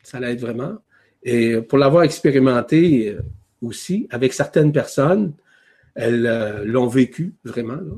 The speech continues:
parce que je vous l'ai dit depuis le début, pour moi, l'expérience est la plus grande des vérités. Que moi, je vous le dise que ça fonctionne,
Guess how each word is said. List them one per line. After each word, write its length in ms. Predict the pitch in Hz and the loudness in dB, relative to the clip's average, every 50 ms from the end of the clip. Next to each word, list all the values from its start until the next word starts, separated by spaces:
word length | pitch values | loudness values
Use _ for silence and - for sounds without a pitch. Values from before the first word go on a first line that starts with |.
| - _ | -16 _
parce 140 | - 113 - | -18 -18 -12
que 240 | - 120 110 110 110 _ _ _ _ _ _ | -12 -12 -12 -12 -16 _ _ _ _ _ _
je 120 | - 113 | -16 -8
vous 120 | 113 120 120 | -2 0 0
l'ai 220 | 117 117 117 110 | 2 2 0 0
dit 220 | 110 117 147 175 147 | -2 -2 -4 -2 -2
depuis 260 | 120 - - - 120 | -2 -4 -4 -8 -8
le 60 | 113 | -4
début, 380 | 113 107 98 107 123 156 202 - _ _ _ _ _ _ _ _ _ - - - _ _ | -4 -6 -6 -6 -8 -10 -10 -10 _ _ _ _ _ _ _ _ _ -20 -20 -20 _ _
pour 160 | - 139 123 127 | 0 0 2 2
moi, 200 | 135 151 175 185 | 4 2 2 4
l'expérience 760 | 175 151 - - - 147 131 123 123 139 147 165 156 - - | 2 0 0 -2 -2 0 0 2 2 2 0 0 -2 -2 -4
est 60 | 117 | -4
la 100 | 117 113 | -4 -4
plus 140 | - - 127 | -6 -6 -6
grande 240 | 135 127 135 131 123 | -4 -2 -2 -2 -2
des 80 | 120 | -2
vérités. 440 | 113 117 113 110 110 107 - - - _ _ _ _ _ _ _ _ _ _ _ _ _ _ _ _ _ _ _ _ _ _ | -2 -2 -4 -6 -8 -14 -14 -20 -20 _ _ _ _ _ _ _ _ _ _ _ _ _ _ _ _ _ _ _ _ _ _
Que 120 | - 120 | -6 -6
moi, 320 | 107 107 113 143 175 208 190 | -4 -2 0 2 4 4 4
je 80 | 151 | 4
vous 120 | 143 143 131 | 4 2 2
le 80 | 123 | 2
dise 360 | 117 117 135 151 170 165 147 - | 2 0 0 0 0 0 -4 -4
que 160 | - 110 104 | -6 -6 -6
ça 180 | - - 117 | -4 -6 -8
fonctionne, 680 | - - 120 110 98 - - 139 147 165 180 180 180 | -4 -4 -4 -4 -4 -6 -6 -4 -4 -4 -4 -6 -8